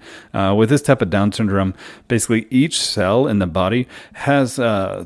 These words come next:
three separate copies of chromosome twenty-one instead of the usual two. This is what you typically hear of in normal Down syndrome.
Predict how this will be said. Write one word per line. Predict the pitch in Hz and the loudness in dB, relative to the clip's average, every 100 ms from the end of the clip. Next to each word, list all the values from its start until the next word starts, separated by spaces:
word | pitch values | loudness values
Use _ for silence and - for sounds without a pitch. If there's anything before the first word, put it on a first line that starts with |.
| - | -2
three | 135 127 | 2 4
separate | 123 110 107 | 2 0 -4
copies | - 104 110 95 | -2 -2 -2 -6
of | 92 | -6
chromosome | - 104 95 107 95 | -4 -4 -2 -2 -2
twenty-one | - 101 92 90 92 | -2 -2 0 0 -2
instead | 90 - 110 | -4 -4 -4
of | 95 | -2
the | 90 | -2
usual | 90 87 92 85 | -2 -2 -4 -4
two. | - 95 87 - - - - | -6 -6 -6 -10 -20 -20 0
This | 147 156 | 0 2
is | 139 - _ | 0 -2 _
what | 143 151 | -2 2
you | 143 | 2
typically | - 127 - 139 | 2 -6 0 0
hear | 104 101 | 2 2
of | 95 | 2
in | 98 95 - - - - | 2 -2 -6 -20 -14 -4
normal | 107 110 104 104 101 - - _ - | 0 2 4 2 0 -4 -20 _ -6
Down | 101 92 | -4 -4
syndrome. | - 80 - | -6 -8 -10